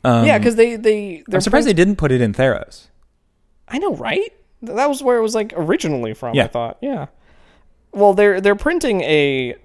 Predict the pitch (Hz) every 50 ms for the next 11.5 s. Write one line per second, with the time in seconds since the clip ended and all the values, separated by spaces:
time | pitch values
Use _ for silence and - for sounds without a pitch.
0 | _ _ 156 151 151 - - 185 190 185 185 - 180 175 165 165 147 - - 175
1 | - 170 151 143 - - 151 165 170 - 151 135 131 131 - 135 123 120 - 143
2 | 131 - - - - - - - 156 151 147 151 151 151 151 151 139 135 131 131
3 | 151 147 123 110 110 107 123 151 - _ _ _ _ _ _ - - - 214 277
4 | 240 - - - - 196 180 170 180 208 240 233 - - _ _ _ _ _ _
5 | _ _ - 202 208 190 180 - - 156 165 170 165 160 - - 123 107 104 -
6 | - - _ - 104 143 131 113 113 113 110 107 104 - - 107 98 80 - -
7 | - - - _ _ _ _ _ _ _ _ - - - - - - - - -
8 | - - - - - - - - _ _ _ _ _ _ _ _ _ _ - 240
9 | - 262 233 185 - 214 - - - 240 247 - 233 226 208 196 - - 170 135
10 | 117 - 113 110 107 117 - _ _ _ 175 147 123 131 143 147 151 139 127 120
11 | 117 110 104 98 - - - 95 67 -